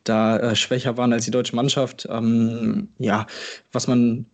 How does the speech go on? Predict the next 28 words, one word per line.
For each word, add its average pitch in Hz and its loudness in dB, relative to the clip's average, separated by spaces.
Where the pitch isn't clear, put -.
durchaus 131 0
erwarten 120 0
konnte, 185 2
aber, 139 2
ähm, 123 2
vor - -2
allem 127 2
vor - -6
dem 120 0
Hintergrund, 135 -2
dass 127 -2
sie 131 -2
ja 120 2
in 120 0
Südamerika 123 0
Dritter 143 -2
geworden 160 0
sind 156 0
bei 147 0
der 143 0
letzten 139 0
Südamerikameisterschaft 135 0
und 113 -8
Chile 156 0
besch-, 151 -4
äh, 135 -2
besiegen 139 0
konnten, 147 0